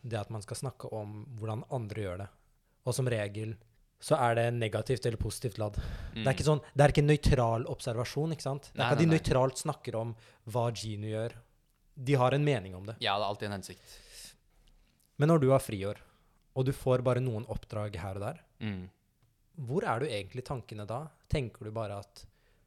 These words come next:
Speaker 1: jeg skal bare finne ut av denne lille modellgreia i ett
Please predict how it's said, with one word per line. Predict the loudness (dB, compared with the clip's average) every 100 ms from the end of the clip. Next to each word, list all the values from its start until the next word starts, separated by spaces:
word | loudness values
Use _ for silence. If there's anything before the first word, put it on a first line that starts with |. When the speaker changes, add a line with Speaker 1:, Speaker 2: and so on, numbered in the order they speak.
| _ -8
Speaker 1:
jeg | -6
skal | -4
bare | -4 -4
finne | -6 -6 -6
ut | -10 -12 -10
av | -6 -6 -6 -10 -4
denne | -4 -2 -4
lille | -4 -4
modellgreia | -6 -6 -6 -6 -4 -2 -2 -4
i |
ett | -6